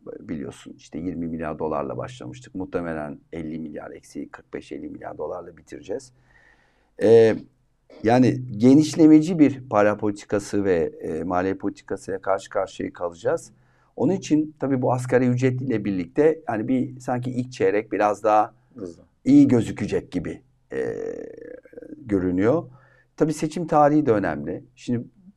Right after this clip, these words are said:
Speaker 1: bugünkü şeyde on sekiz Haziran'da yapılması zor çünkü Cumhurbaşkanı aday olamıyor. Muhtemelen öne alınacak bu. İşte biliyorsun konuşan tarihler on dört Mayıs.
Speaker 2: Evet.
Speaker 1: Nisan'da,
Speaker 2: Nisan'da, evet.
Speaker 1: Nisan'da da tarihler söyleniyor. Seçim öne alınacak.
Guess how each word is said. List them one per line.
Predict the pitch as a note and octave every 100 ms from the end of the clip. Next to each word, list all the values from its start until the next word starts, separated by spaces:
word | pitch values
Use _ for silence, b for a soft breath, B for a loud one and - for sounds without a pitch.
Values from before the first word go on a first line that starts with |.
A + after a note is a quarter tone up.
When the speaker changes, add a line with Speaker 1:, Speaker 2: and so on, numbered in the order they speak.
| B2+
Speaker 1:
bugünkü | B2 A2+ G#2+ A#2+
şeyde | B2 A2+
on | B2
sekiz | A2+ A2 B2+
Haziran'da | - A#2+ A2 A2+
yapılması | G#2+ A2 A2 G2+ B2
zor | C3 D#3 -
çünkü | A2 A2+
Cumhurbaşkanı | A2 G#2+ G#2+ G#2 G#2 G#2
aday | G2 G#2
olamıyor. | F#2 E2 D#2+ G#2
Muhtemelen | G2+ - G2 G2 G2 G2 _ _ _
öne | G2+ A2
alınacak | F#2+ F2 F2 E2 -
bu. | G#2 C3 B2+
İşte | - - A#2+ _ _
biliyorsun | - - - -
konuşan | F2 E2+ - D#2+
tarihler | F2 E2+ F2 E2+
on | E2+ F2+
dört | E2+ -
Mayıs. | D2 D#2+ F2 - _ -
Speaker 2:
Evet. | - _ _ _ -
Speaker 1:
Nisan'da, | A2 G2 D2+ C2+ G2
Speaker 2:
Nisan'da, | - D#2+ D2+ -
evet. | D2
Speaker 1:
Nisan'da | - D#2+ D2 C2+
da |
tarihler | C2 C#2 C2+ A#1 A#1
söyleniyor. | - D#2+ C#2+ B1 D2+ A2+ - _ _ _ -
Seçim | - C3+ D#3+ D3+
öne | C3+
alınacak. | B2+ G2+ F2+ F2 A#2 -